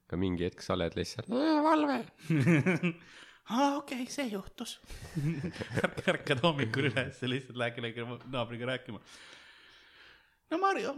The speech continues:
Speaker 2: Mar-, Marju, mis ju, aa, okei, okei. Kuule, ma lähen, äh, ma lähen joon natuke." <laughs> "Ma hakkan nüüd suitsetama."
Speaker 1: Jaa.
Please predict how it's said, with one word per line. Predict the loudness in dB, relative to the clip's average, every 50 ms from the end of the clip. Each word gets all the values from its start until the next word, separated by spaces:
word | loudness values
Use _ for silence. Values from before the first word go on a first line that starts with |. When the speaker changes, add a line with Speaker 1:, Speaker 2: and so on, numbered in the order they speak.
| -8 -12
Speaker 2:
Mar-, | _ -4 -2 -2 -2 -6 -8
Marju, | -6 -2 -2 0 2 2 4 2 2 0 -4 -14 -20 -20 -20 -20 _ _ _
mis | -16 -16 -6 -4
ju, | -4 -4 -2
aa, | 0 0 2 4 4 2 2
okei, | 0 -2 -6 -4 -4 -4 -6 -10 -18 -20 _ _ _ _ _ _ _ _ _ _ -8 -4
okei. | -2 -2 -2 -4 -4 -6 -4 -4 -4 -4 -8 -14 -20 _ _ _ _
Kuule, | _ -2 0 2 2 4 4 2
ma | 2 0 0
lähen, | 0 2 0 0 0 0 0
äh, | 0 -2 -2 -2 -4 -4 -6 -8
ma | -8 -4 -2
lähen | 0 0 2 2
joon | 2 2 2
natuke." | 0 0 -4 -6 -6 -4 -4 -4 -4 -4 -6 -6 -2 -2 -2 -2 -2 -4
<laughs> | -4 -6 -6 -6 -16 -18 -18 -20 -20 -20 -20 -6 0
"Ma | 2 2 2
hakkan | 2 2 -2 -4
nüüd | -4 -4 -4
suitsetama." | -4 -6 -4 -4 -6 -8 -6 -2 0
Speaker 1:
Jaa. | 0 2 2 0 0 0 0 -2